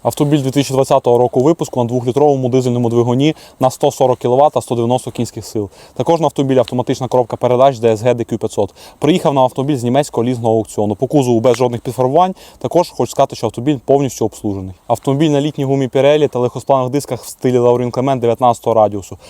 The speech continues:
Також в комплекті буде нова зимня гума Bridgestone на титанах. І ще раз повторюсь: автомобіль семимісним, що є немало важливо, так як зазвичай їх хочуть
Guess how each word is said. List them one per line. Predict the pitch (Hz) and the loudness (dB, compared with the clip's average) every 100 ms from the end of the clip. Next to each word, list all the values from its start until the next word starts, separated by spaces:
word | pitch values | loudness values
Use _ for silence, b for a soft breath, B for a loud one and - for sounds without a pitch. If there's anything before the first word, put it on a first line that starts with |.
| B - | B -10
Також | 127 170 | -2 -2
в | - | 0
комплекті | 135 143 - 127 | -2 -2 -2 -4
буде | 120 123 | -2 0
нова | 131 127 113 | 4 2 2
зимня | 120 117 | -2 -4
гума | 117 117 | -2 -2
Bridgestone | 110 117 - 151 131 | -2 -4 -2 0 0
на | 120 117 | 0 -2
титанах. | 110 110 101 92 B B - | 0 0 0 -6 B B -14
І | |
ще | 120 156 | -2 0
раз | 160 | 0
повторюсь: | 147 - 170 165 | -4 -2 -2 -2
автомобіль | 120 139 135 147 | -4 -4 -4 -4
семимісним, | - 131 127 - 107 | -4 -4 -4 -6 -8
що | - | -4
є | 120 135 | 0 0
немало | 123 120 120 | 2 2 4
важливо, | 117 110 107 | 2 0 -2
так | 110 117 | -2 -4
як | 117 | -4
зазвичай | 123 165 - | -2 -2 -2
їх | 131 | -4
хочуть | - 131 123 | -2 -2 -6